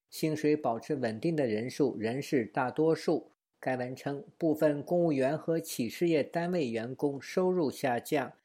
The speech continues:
应该引起国家的高度重视。薪水是所有职工的核心利益，他按理说只能升不能降。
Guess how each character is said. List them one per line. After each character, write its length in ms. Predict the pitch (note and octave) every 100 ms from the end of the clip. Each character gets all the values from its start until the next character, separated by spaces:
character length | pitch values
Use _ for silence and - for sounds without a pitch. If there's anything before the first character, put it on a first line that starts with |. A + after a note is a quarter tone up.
| _ _ -
应 160 | D3
该 140 | D3 D3
引 260 | B2+ D3
起 180 | D#3+ B2+
国 200 | - B2
家 220 | B2+ D#3 D3
的 220 | A#2+ -
高 240 | - E3
度 180 | E3+ D3+
重 280 | A#2+ C#3 A#2
视。 340 | - B2 - _
薪 260 | - E3 D3+
水 200 | D3+ A2+
是 260 | - C3+ -
所 280 | - C#3+
有 120 | F3+ D3+
职 220 | - D3
工 240 | E3+ F3
的 140 | D#3 -
核 260 | - C3
心 280 | D3 - F#3
利 100 | F3+
益， 260 | C3+ G#2+ - _ -
他 160 | D#3
按 280 | D#3 G#3 E3+
理 140 | B2 G#2
说 240 | - D3 -
只 140 | -
能 240 | A2 A2+ B2
升 320 | - E3+ E3 _
不 140 | G3
能 240 | C3+ A2 A#2+
降。 340 | - D#3 A2+